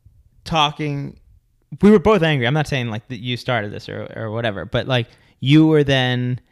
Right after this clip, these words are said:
and it may have been the aftermath or whatever, like, once she had food in front of her, but you were talking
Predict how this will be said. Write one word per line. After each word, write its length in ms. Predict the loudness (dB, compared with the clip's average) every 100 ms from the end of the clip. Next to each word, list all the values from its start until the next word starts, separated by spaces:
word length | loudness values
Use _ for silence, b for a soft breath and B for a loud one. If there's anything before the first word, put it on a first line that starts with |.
| _
and 100 | 0
it 40 | 2
may 120 | 2
have 100 | 0
been 100 | 0
the 120 | 0
aftermath 560 | -2 -4 -4 -4 -4 -4
or 80 |
whatever, 540 | -4 -4 -4 -4 -4 -6
like, 140 | -8
once 200 | -6 -8
she 160 | -6 -8
had 200 | -8 -8
food 200 | -8 -8
in 100 | -6
front 140 | -8
of 60 | -6
her, 120 | -8
but 180 | -10 -8
you 160 | -2 0
were 240 | 0 -2 -6 b b b b _ _
talking 580 | 0 0 0 -6 -8